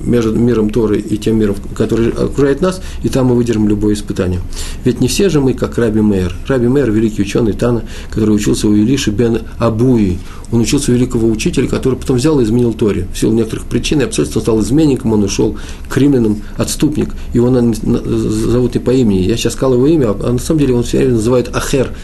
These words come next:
Ахер другой, не наш, чужой. И спросили Раби Меира, почему он продолжает с ним,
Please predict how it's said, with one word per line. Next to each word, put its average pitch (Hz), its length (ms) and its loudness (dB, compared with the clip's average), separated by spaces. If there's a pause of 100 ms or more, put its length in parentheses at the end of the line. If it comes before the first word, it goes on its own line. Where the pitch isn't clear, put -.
(100)
Ахер 123 280 0
другой, 113 560 0
не 127 120 2
наш, 117 380 -2 (200)
чужой. 110 320 0 (520)
И 113 140 2
спросили 113 440 0
Раби 110 200 2
Меира, 107 220 2
почему - 220 -2
он 107 40 -4
продолжает 107 360 0
с - 80 -6
ним, 107 180 -2